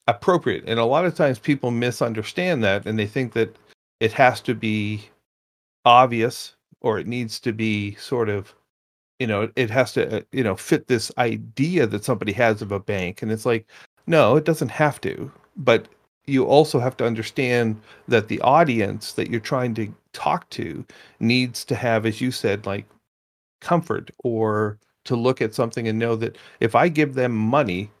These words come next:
that they're not just gonna spend it. You know, that there's, so the appropriate isn't necessarily only just, like, appropriate for,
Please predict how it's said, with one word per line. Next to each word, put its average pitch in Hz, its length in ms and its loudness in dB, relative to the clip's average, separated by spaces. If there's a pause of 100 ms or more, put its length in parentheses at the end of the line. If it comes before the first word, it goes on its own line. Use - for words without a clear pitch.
that 107 300 -2
they're 123 240 0
not 120 280 0
just 120 200 -4
gonna 113 200 -2
spend 120 440 -2
it. - 220 -12 (420)
You 135 80 0
know, 117 160 6
that 110 240 -2
there's, 120 340 2 (400)
so 127 340 0 (140)
the 135 220 0
appropriate 127 600 4
isn't 120 260 0
necessarily 117 640 0
only 127 300 2
just, 110 300 -4
like, 107 220 -2
appropriate 135 680 -2
for, 110 460 0